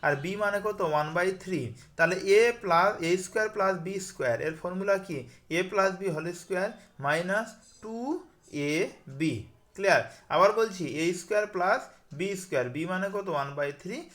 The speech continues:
হোল স্কয়ার। এটা ফর্মুলা হলো এ প্লাস বি হোল স্কয়ার, এ মানে সি আর বি মানে হলো ওয়ান বাই থ্রি। তাহলে এ প্লাস বি হোল স্কয়ার মাইনাস টু এ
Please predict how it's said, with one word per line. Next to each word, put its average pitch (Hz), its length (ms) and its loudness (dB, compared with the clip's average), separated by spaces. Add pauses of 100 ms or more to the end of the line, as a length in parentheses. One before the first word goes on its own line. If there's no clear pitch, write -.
(160)
হোল 135 220 0
স্কয়ার। 117 320 -6
এটা 175 160 -2
ফর্মুলা 196 440 -2
হলো 214 220 2 (260)
এ 175 160 2
প্লাস 156 380 0
বি 190 120 -4
হোল 185 260 -4
স্কয়ার, 135 380 -6
এ 160 120 -2
মানে 160 280 -4 (120)
সি 359 200 -8 (200)
আর 131 540 -2
বি 160 220 -4
মানে 160 220 -4
হলো 170 260 -4
ওয়ান 127 260 -2
বাই 127 240 -2
থ্রি। 170 320 -2 (360)
তাহলে 151 200 2
এ 190 140 6
প্লাস 170 340 2
বি 208 200 -10
হোল 151 300 -4
স্কয়ার 110 480 -6
মাইনাস 160 540 0 (100)
টু 214 400 -6 (220)
এ 139 320 -2